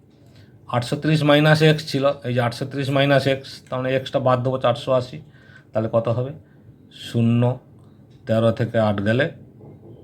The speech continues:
পাঁচ, তেরো থেকে আট গেলে আট, পাঁচ তেরো, আর হচ্ছে তিন, তিনশো পঞ্চাশ, তিনশো পঞ্চাশ। ঠিক আছে, তাহলে একটা স-, অপর সংখ্যা হচ্ছে তিনশো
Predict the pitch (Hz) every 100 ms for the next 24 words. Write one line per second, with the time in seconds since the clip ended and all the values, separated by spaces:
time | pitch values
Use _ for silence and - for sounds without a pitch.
0 | - - - - - - - - - -
1 | - - 120 113 - - - - - -
2 | - - - - - _ - _ - _
3 | _ - 113 113 110 110 113 104 107 131
4 | 139 107 104 - - - 127 123 - 135
5 | 143 175 - - - - - - 98 95
6 | 127 - 90 82 - - - - - 117
7 | 104 139 139 104 90 78 82 - - -
8 | - - - - - - - - - -
9 | _ - 113 104 127 120 95 82 - -
10 | - - - - - - - - - -
11 | 170 135 90 - - - - 117 113 -
12 | - 120 - 143 131 110 117 147 143 131
13 | 120 123 120 104 117 107